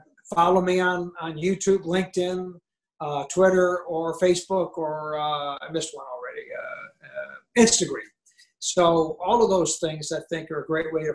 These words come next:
follow what I do and get more information about specific leadership, uh, training that I do, because I'll focus on my YouTube channel on something specific. For example, I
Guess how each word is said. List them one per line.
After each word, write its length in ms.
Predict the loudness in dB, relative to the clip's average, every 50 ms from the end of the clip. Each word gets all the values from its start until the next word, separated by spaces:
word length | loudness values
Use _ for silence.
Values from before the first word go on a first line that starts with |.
| -2 -2
follow 280 | 0 0 0 -2 -2
what 140 | -4 -4 -4
I 120 | -4 -6 -6
do 320 | -6 -6 -4 -2 -4 -4 -2 0
and 320 | 2 2 2 2 0 -2
get 240 | -2 -2 -2 -2 -4
more 360 | -4 0 2 2 2 2 0
information 600 | -4 -6 -12 -8 -2 0 0 0 0 -4 -6 -10 -14
about 280 | _ -8 -8 -6 -8 -10 -12 -16 _ _ _ _
specific 680 | -6 -6 -6 0 0 2 4 4 4 4 2 2 -6 -6 -4
leadership, 840 | -8 -6 0 2 2 4 4 2 -2 -2 -2 -2 -2 -4 -4 -10 _ _ _ _ _ _ _ _ _ _ _
uh, 200 | -6 -4 -4 -4 -4 -2
training 480 | 2 4 4 6 4 2 0 -4 -6
that 120 | -8 -6 -4
I 120 | -4 -6 -4 -2
do, 380 | -2 -2 -2 -2 -4 -6 -8 -10 _ _ _ _ _ _
because 200 | _ _ -2 -2
I'll 120 | -2 -2 -4
focus 480 | 2 6 8 8 8 8 4 4 4
on 100 | 4 4
my 80 | 4 2
YouTube 460 | 6 6 6 6 6 0 -2 -2 -4
channel 340 | -2 -4 -2 -2 -4 -6 -8
on 120 | -6 -2 0
something 380 | 0 0 0 -4 -4 -6 -6
specific. 560 | -6 -6 -4 -2 -2 0 -2 -2 -6 -10 -18 _ _
For 160 | -2 -2 -2
example, 420 | -2 -2 -4 -6 -6 -6 -6 -8
I 60 | -8